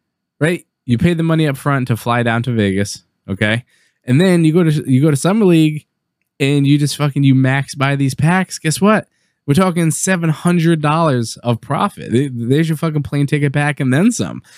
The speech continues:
So you can kinda get an all expenses paid flight to Las Vegas to go to Summer League if you go to the Top Shot kiosk and you max buy the packs. <laughs> I mean, just food for thought. I ran that idea past my wife. Guess what she said?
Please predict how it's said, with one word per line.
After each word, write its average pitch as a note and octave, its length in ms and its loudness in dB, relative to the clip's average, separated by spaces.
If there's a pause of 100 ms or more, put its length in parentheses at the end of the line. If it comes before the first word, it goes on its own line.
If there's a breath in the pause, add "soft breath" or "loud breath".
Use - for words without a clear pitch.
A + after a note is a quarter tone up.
(200 loud breath)
So F3+ 580 2 (520)
you D3+ 180 2
can F#3 180 -2
kinda D#4 460 -2
get F3 320 0
an C3 80 -4
all E3 180 0
expenses D3 580 -4
paid D3 480 0
flight B2+ 600 -4 (380 soft breath)
to A#2+ 100 -2
Las B2+ 280 0
Vegas C3+ 400 -2
to A#2 100 -4
go A#2+ 100 2
to A2 80 0
Summer E3 320 0
League G#2+ 420 2 (220)
if D#3+ 220 -2
you D3+ 160 -2
go D#3+ 160 0
to D3 80 -4
the C#3+ 100 -2
Top D#3 220 -4
Shot B2+ 220 -8
kiosk F#3 600 -4 (240 soft breath)
and C#3 120 0
you C3+ 100 2
max C3 480 -2
buy B2 340 -2
the A2+ 120 -4
packs. - 480 -6
<laughs> - 40 -12
I A#2+ 220 0
mean, B2+ 240 -2 (100)
just F3+ 260 -2
food A#3+ 220 -2
for G3+ 80 -8
thought. F3 420 -2 (320 soft breath)
I - 60 -4
ran D#3 220 0
that D3+ 120 0
idea C3+ 300 0
past C3 320 -2
my B2 100 -2
wife. B2+ 320 0 (140)
Guess A#2+ 220 -2
what B2+ 80 0
she B2 120 -2
said? A#2 280 -2